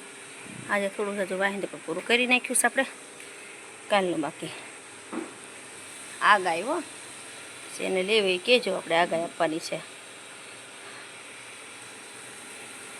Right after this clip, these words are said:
પાંચમો મહિનો ગાપ છે. ગોવાળ આવી જાય, સવારના જાય, ભૂખ્યા ને તર્યા. કેમ ગોવાળ, મજા આવે ને? ભૂખ લાગી?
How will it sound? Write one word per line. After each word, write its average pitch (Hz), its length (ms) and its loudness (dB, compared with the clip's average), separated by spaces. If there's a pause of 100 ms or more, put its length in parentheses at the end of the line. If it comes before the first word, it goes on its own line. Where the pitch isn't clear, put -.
(1600)
પાંચમો 214 320 10
મહિનો 208 240 10
ગાપ 196 280 12
છે. 175 220 4 (1040)
ગોવાળ 214 300 12
આવી 240 200 12
જાય, 247 100 12
સવારના 208 400 10
જાય, 254 160 12
ભૂખ્યા 214 420 6
ને 190 80 4
તર્યા. 202 420 0 (1040)
કેમ 277 240 12
ગોવાળ, 226 280 12
મજા 247 260 12
આવે 359 140 12
ને? 240 180 8 (3500)
ભૂખ 285 120 10
લાગી? 381 360 12